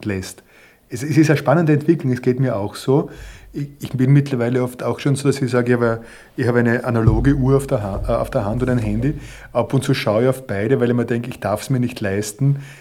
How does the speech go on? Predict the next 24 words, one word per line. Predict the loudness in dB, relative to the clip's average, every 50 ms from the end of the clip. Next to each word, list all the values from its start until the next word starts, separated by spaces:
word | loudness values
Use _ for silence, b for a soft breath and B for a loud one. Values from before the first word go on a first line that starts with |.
| B B _
jetzt | -2 0 0 2 0
da | 0 0
zwei | 0 0 0 2 2 4
Minuten | 2 2 2 2 0 0 0 -2 -2
zu | -2 -4
spät | -4 -2 0 4 4 4 4 2
zu | -2 -4
kommen, | -4 -2 -2 -2 0 0 0 0
weil | 2 2 4 4
einfach, | 4 2 4 4 4 4 4 2
so | -2 -2 0 0
wie | 2
du | 2 0
es | -2 0
auch | -2 -4 -6 -6 -10 -18 -20 _ _
beschrieben | -4 -4 -2 0 2 2 4 4
hast, | 4 2 2 B B B B B B B B B B B B B _ _ -20 -10
es | -4 -4
ist | -2 0 0
ein | 0
ganz | 0 -2 -2 -4 -4 -2 -2
anderes, | -2 -2 -2 -6 -4 0 0 0 0 -2
ungutes | -4 0 4 4 4 4 4 2 2 0 -4 -4 -4
Gefühl, | -10 -8 -4 0 0 2 2 0 -2